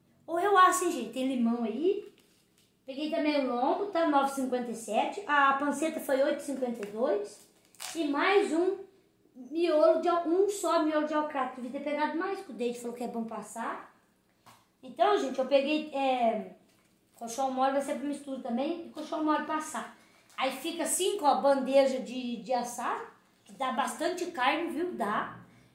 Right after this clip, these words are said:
É, cinco nada, porque tem também o, o, isso aqui que eu gosto de assar, o lombo.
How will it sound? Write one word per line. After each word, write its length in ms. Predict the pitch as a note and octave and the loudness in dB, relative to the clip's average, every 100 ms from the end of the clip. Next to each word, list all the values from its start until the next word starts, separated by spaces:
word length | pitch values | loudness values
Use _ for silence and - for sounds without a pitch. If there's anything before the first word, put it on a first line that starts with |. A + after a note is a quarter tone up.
| _ | _
É, 280 | A#3 C4 - | 2 2 0
cinco 440 | - D#4+ E4+ G4+ | -6 -8 -6 -4
nada, 280 | F#4+ F#4 E4+ | -2 -2 -4
porque 280 | C4 B3+ C4 | -10 -8 -8
tem 240 | C#4+ D4 | -6 -6
também 360 | D4+ C#4 C#4+ D4 | -4 -2 -2 -4
o, 400 | D4 C4+ A#3+ A3+ | -4 -6 -8 -10
o, 300 | B3+ A#3+ A#3 | -8 -6 -6
isso 140 | A3+ C#4+ | -6 -6
aqui 260 | - D4+ | -6 -6
que 80 | C#4+ | -4
eu 80 | B3 | -4
gosto 200 | A#3+ G#3+ | -4 -2
de 60 | A#3 | -4
assar, 340 | - A3+ A3 | -4 -6 -4
o 60 | A3+ | 0
lombo. 420 | C#4+ C#4+ - | 0 0 -4